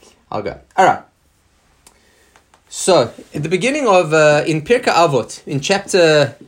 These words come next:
in the fifth chapter of Pirkei Avot, starts talking about this idea of, uh, why do, uh, why does pestilence or the plague come to the world? So it says as follows: "Dever ba le'olam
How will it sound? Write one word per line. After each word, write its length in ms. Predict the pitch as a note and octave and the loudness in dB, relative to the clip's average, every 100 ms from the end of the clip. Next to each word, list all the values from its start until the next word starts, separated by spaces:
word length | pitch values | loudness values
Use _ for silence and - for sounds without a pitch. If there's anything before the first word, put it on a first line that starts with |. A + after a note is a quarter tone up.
| - | -10
in 160 | C#3 | -6
the 260 | C3 C3 C3 | 0 0 0
fifth 200 | E3+ A3 | -2 -4
chapter 320 | - F3+ - | -2 -4 -4
of 80 | C#3+ | -6
Pirkei 220 | - C#3+ | -4 -4
Avot, 440 | C#3 B2+ G#2+ G2+ - _ - _ - | 0 -2 -2 -8 -12 _ -20 _ -6
starts 320 | - B3 A#3+ | 0 0 0
talking 360 | - G#3+ G#3+ | 0 0 0
about 220 | E3+ D#3+ D#3 | 0 -2 -4
this 160 | D3+ | -2
idea 680 | D3 B2+ A#2 E3 C#3 B2 A#2+ _ - | 0 0 2 2 2 0 -4 _ -4
of, 300 | C3+ B2+ A#2 | -2 0 0
uh, 280 | B2+ B2 B2 | 2 2 0
why 680 | A2+ A2 B2+ D3+ E3 E3+ E3 | -2 -2 2 4 4 2 0
do, 440 | C3 A2+ D3 C#3+ C#3 | -4 -6 -4 0 0
uh, 540 | C3 B2+ B2+ B2+ B2 - | 0 -2 -2 -2 -4 -8
why 280 | A2+ C3 F3 | -2 0 2
does 220 | E3+ D3+ | 0 -4
pestilence 920 | - - G3+ - G3 D3 A#2 - - _ - - | -8 -6 -6 -2 0 0 -4 -10 -16 _ -20 -4
or 160 | C#3+ | 0
the 80 | C3 | 0
plague 480 | A#2+ F#3 G3 E3 D3 | -2 0 0 0 -2
come 200 | E3+ D#3+ | -4 -4
to 140 | D3 | -4
the 80 | B2+ | -8
world? 220 | G#2 - | -8 -10
So 160 | - B2+ | -8 -6
it 100 | A#2 | -4
says 240 | G3+ G#3 | -4 -2
as 240 | F#3 D3 - | 0 -2 -2
follows: 500 | D3 B2+ A2+ - - - - - _ | -2 -2 -2 -10 -20 -20 -20 -20 _
"Dever 580 | - A#2 D#3+ B3+ C4+ C4 | -12 -2 2 4 4 4
ba 320 | D#3+ C#3 F#3 | 2 0 2
le'olam 760 | F#3 D3+ B2+ A#2 A2+ C#3+ G#3 A3+ | 2 0 0 0 2 0 -2 -10